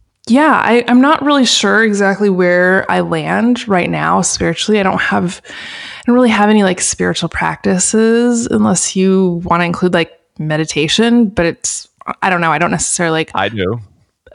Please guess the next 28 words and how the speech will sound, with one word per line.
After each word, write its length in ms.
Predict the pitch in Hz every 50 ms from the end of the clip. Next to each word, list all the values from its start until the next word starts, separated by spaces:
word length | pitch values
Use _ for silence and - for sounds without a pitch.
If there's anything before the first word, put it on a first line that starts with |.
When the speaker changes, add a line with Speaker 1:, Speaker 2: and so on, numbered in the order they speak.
| 202 196 196 - -
Speaker 1:
Okay, 400 | 311 - 359 240 202 208 214 214 220
great. 560 | - 302 370 294 185 135 - - - _ _ -
I 120 | 220 220
don't, 180 | 247 262 233 - -
I 100 | 226 226
don't 160 | 254 269 226
believe 200 | 233 262 262 269
in, 60 | 269
like, 140 | 247 226 214
a 40 | 208
higher 340 | - - 202 196 202 190 190
power 500 | - - - 139 147 180 202 220 247 262
necessarily. 800 | 277 277 - 311 285 - 330 311 320 320 349 370 392 392 392 - - - - - - - - - _ -
Um, 720 | 202 202 196 190 185 185 185 180 180 180 180 180 180 180 - _ _ _ _ _ _ _ _ _ _ -
but 340 | 190 180 180 160 - - - -
I 80 | 190 196
will, 1080 | 185 180 190 185 185 185 185 185 185 185 180 180 180 180 180 180 175 - - _ _ _ _ _ _ _ _ _ _ _ _ _ _ _ _ _ _ _ _ _ _ _ _ _ _ _ _ -
you 140 | 185 190
know, 260 | 175 - - 165 - -
in, 300 | - 196 190 190 180 170
in 100 | 180 175
the 80 | 170
summertime 460 | - - 170 170 160 - 170 160 160
when 80 | 160 156
I 100 | 151 156
get 140 | 156 143 -
to, 120 | - -
like, 420 | 160 151 147 - - - - _